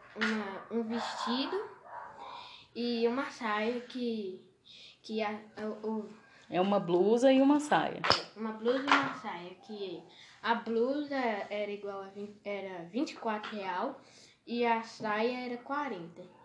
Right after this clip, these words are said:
Speaker 2: Quarenta o quê?
Speaker 1: Reais.
Speaker 2: Isso.
Speaker 1: E aí a moça disse que vinte e quatro mais quarenta é igual a sessenta e quatro.
Speaker 2: Os resultados obtidos nos dois casos foram iguais ou diferentes?
Speaker 1: Iguais.
Speaker 2: Iguais.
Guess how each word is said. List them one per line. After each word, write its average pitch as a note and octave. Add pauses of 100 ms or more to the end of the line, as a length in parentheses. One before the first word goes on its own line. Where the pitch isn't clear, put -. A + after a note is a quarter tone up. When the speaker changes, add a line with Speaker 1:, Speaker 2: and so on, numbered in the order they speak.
Speaker 2:
Quarenta G#3
o G3+
quê? C#3+ (680)
Speaker 1:
Reais. - (260)
Speaker 2:
Isso. E3 (380)
Speaker 1:
E A#3+
aí A#3+
a B3+
moça G#3
disse G#3
que A3
vinte B3+
e -
quatro G3
mais F#3+
quarenta G#3 (420)
é A3+
igual A3+
a A#3
sessenta B3
e -
quatro. -
Speaker 2:
Os D4+
resultados D#4
obtidos A#3+
nos A3+
dois C4
casos D#3
foram A3+
iguais B3
ou F#4+
diferentes? - (260)
Speaker 1:
Iguais. G#3 (520)
Speaker 2:
Iguais. F3